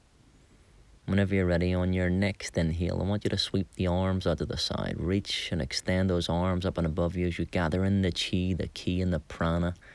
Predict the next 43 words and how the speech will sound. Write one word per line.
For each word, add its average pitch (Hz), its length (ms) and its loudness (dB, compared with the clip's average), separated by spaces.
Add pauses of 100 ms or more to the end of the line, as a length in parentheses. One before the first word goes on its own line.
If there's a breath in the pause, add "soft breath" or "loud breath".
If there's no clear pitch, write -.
(480 loud breath)
the 92 80 -2
strength 104 420 2
and 101 120 4
the 90 60 2
focus 98 400 -2
that - 80 -2
you've 87 200 -2
gained 95 440 2
through 98 460 0
this - 380 -2 (460 loud breath)
meditation, 82 840 0
right? 98 320 -2
And, 92 100 -6 (1400 loud breath)
and 104 140 -2
on 95 80 2
the 95 60 4
next 95 280 0
exhale, 92 420 0
you're 92 100 0
gonna 92 140 2
bring 92 200 0
those 92 180 0
hands 92 260 0
together. 90 360 -2
Bring 95 220 0
the 92 100 0
hands 95 400 2
through 92 220 -2
the 90 60 0
midline, 92 540 0
pausing 98 500 0
with 92 160 -2
the 87 80 -4
thumbs, 92 520 0
first 90 320 -2
of 92 100 -4
all, 90 140 2
on 90 100 2
the 90 80 0
forehead 92 560 0
for 90 160 -2
kind 92 440 0
thoughts. - 840 -6